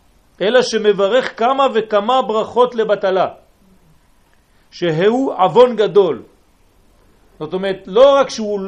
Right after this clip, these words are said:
לא הניח תפילין אף פעם בחיים שלו, חוץ מזה הברכות שהוא מברך הן ברכות לבטלה.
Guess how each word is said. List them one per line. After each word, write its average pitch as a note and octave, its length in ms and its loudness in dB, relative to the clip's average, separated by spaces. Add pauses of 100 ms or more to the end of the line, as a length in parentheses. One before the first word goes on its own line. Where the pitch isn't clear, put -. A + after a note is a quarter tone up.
(100)
לא G#3+ 220 4
הניח A#3 340 2
תפילין G#3+ 360 -10
אף - 180 -4
פעם F3+ 300 -2
בחיים G3 280 -6
שלו, C4+ 280 -12 (1200)
חוץ D#4 320 -2
מזה A3+ 300 -2
הברכות C#4+ 400 -4
שהוא A3+ 160 -10
מברך G#3+ 520 0
הן G#3+ 140 -8
ברכות F#3+ 360 -6
לבטלה. D#3 520 -8